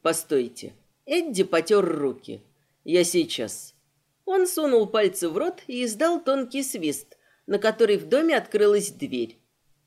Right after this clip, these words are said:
А вот интересно, Чарльз эту дверь и заметил-то только, когда та открылась.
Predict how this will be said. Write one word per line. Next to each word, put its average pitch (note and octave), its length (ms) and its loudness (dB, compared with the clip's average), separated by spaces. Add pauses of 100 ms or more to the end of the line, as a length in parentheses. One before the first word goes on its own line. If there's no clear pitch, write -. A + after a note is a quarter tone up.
(120)
А E3+ 140 -2
вот D4 360 -2
интересно, E3 960 0 (160)
Чарльз E4+ 540 2
эту F3+ 240 0
дверь C#3+ 400 -2 (200)
и C#4 100 -4
заметил-то D4 760 2
только, E3 420 2
когда A3 380 0
та G3+ 220 2
открылась. C3+ 760 -4